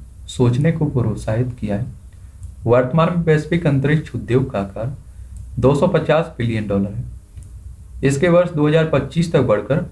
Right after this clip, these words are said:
पाँच सौ पचास billion डॉलर होने की संभावना है। इस प्रकार अंतरिक्ष एक महत्वपूर्ण बाजार के रूप में विकसित हो रहा है। इसरो ने अंतरिक्ष के क्षेत्र में महत्वपूर्ण उपलब्धियां हासिल की हैं,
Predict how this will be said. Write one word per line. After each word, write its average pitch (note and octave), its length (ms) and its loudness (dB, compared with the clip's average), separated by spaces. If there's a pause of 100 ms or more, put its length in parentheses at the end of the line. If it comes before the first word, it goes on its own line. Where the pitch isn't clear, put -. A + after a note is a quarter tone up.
(140)
पाँच C#3 200 2
सौ F3 120 0
पचास C#3+ 640 2
billion A2 320 -2
डॉलर A2+ 320 0 (300)
होने A2+ 220 0
की C3 180 0 (380)
संभावना A2+ 540 2
है। B2 120 -2 (2000)
इस C3+ 120 4
प्रकार D#3+ 300 4
अंतरिक्ष E3+ 460 2
एक B2 140 2
महत्वपूर्ण A#2 420 2
बाजार C3+ 300 4
के C3+ 160 -4
रूप C#3 100 0
में D3+ 160 -2 (260)
विकसित A#2 440 -2 (320)
हो C3 120 4
रहा - 120 0
है। - 120 -8 (960)
इसरो C3 360 6
ने G3 140 8
अंतरिक्ष E3+ 460 0
के F3+ 140 -2
क्षेत्र B2+ 360 0
में G#2+ 180 -2 (240)
महत्वपूर्ण A2+ 440 0
उपलब्धियां C#3 520 2 (340)
हासिल A#2 360 0
की - 100 -6
हैं, A#2+ 180 -6